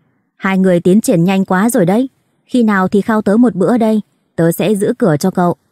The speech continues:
Hứa Tư ở đầu dây bên kia im lặng trong giây lát rồi đáp, "Tụi tớ đã đăng ký kết hôn rồi." Mười giây sau, biểu cảm ngơ ngác của cô đã biến thành sợ hãi tột độ.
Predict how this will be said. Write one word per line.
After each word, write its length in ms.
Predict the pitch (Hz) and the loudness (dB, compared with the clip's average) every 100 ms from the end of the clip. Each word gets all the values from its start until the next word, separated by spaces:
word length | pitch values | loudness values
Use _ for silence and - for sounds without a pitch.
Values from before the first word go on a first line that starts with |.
| _ _ _ _ _ _ - | _ _ _ _ _ _ -4
Hứa 120 | 196 | -2
Tư 160 | 208 220 | 0 0
ở 180 | - 165 | 0 0
đầu 180 | 170 | 0
dây 180 | 170 208 | 2 0
bên 200 | 196 202 | 2 0
kia 200 | 196 196 | 2 0
im 220 | 180 202 | 2 0
lặng 240 | 196 175 175 | 2 0 -2
trong 220 | 196 185 | -2 0
giây 160 | 185 175 | 2 0
lát 240 | 196 240 | 0 -2
rồi 160 | 180 151 | 0 0
đáp, 200 | 180 247 _ _ _ _ _ _ - | 0 -2 _ _ _ _ _ _ -4
"Tụi 140 | 175 | -2
tớ 300 | 160 175 185 | 0 2 2
đã 180 | 196 156 | 0 -2
đăng 160 | 208 214 | -2 0
ký 160 | 185 | 0
kết 180 | 190 262 | 0 -2
hôn 240 | 214 208 | 0 2
rồi." 280 | 202 180 160 - _ _ _ _ _ _ - | 2 2 0 -2 _ _ _ _ _ _ -2
Mười 200 | 190 185 | 2 2
giây 200 | 220 214 | 0 0
sau, 320 | 208 202 196 _ _ - | 0 -2 -2 _ _ -4
biểu 160 | 208 175 | 0 0
cảm 280 | 196 170 | 0 0
ngơ 180 | 185 214 | 2 2
ngác 220 | 214 254 | 2 0
của 160 | - 160 | 0 -2
cô 260 | 175 185 180 | 2 0 0
đã 140 | 165 | 0
biến 220 | 175 180 | 0 0
thành 280 | 220 202 156 | 0 0 -2
sợ 220 | - 185 | -2 -4
hãi 240 | 165 180 247 | -4 -4 -2
tột 240 | - 160 | -2 0
độ. 240 | 160 156 | 0 -2